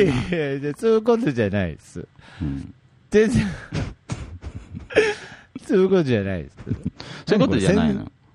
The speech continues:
Speaker 2: 全然。じゃ、これ本当に言っときますけど、本当にこの話題しようって思ってなかったですからね。これ、
Speaker 1: あー。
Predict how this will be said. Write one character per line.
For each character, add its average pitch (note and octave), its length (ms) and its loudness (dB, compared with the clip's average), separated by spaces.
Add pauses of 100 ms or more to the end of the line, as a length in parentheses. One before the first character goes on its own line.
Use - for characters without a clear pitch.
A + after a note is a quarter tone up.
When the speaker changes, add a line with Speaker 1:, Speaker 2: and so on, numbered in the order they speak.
(160)
Speaker 2:
全 A#3+ 360 0
然。 A3 140 -4 (600)
じ - 80 -2
ゃ、 - 20 0
こ G#3+ 140 4
れ A3+ 60 6
本 F4+ 260 4 (180)
当 F4+ 140 8
に F4 60 2
言 E4+ 80 2
っ - 20 -2
と E4 140 4
き D4+ 40 2
ま D#4 120 6
す B3 60 0
け A3 60 2
ど、 F#3+ 60 4
本 F4 240 4
当 F4 200 2
に E4 100 -2
こ D4+ 180 4
の D4+ 120 8
話 D4 140 8
題 D4 720 4
し C#4 180 2
よ C#4 200 8
う - 20 -2
っ - 20 -2
て F#3+ 140 2
思 F3+ 160 4
っ G3 40 -2
て F3+ 100 0
な D#3+ 160 4
か D#3+ 80 4
っ A#2 80 -2
た F2+ 80 -10
で E2 60 -8
す - 100 -18
か E2 80 -10
ら C2+ 80 -12
ね。 D2+ 260 -6
こ G#2+ 100 0
れ、 B2+ 60 8
Speaker 1:
あ - 20 10
ー。 C3 40 10